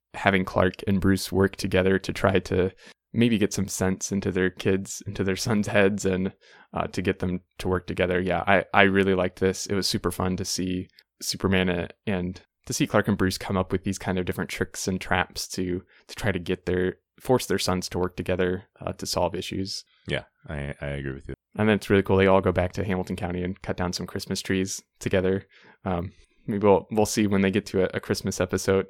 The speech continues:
Speaker 1: That would be something really nice to see if, if there is some other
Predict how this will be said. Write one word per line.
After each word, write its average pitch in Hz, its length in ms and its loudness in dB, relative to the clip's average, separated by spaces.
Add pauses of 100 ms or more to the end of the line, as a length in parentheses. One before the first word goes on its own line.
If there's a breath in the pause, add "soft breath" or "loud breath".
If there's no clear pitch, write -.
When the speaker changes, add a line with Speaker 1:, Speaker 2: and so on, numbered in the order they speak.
(220)
Speaker 1:
That 95 100 0
would 92 120 -4
be 95 240 -2 (320)
something 127 280 -2
really 104 220 4
nice 95 240 2
to 98 100 -6
see 95 320 0
if, - 280 0 (260)
if - 140 -2
there 104 120 6
is 104 200 4
some 98 180 4
other 95 340 2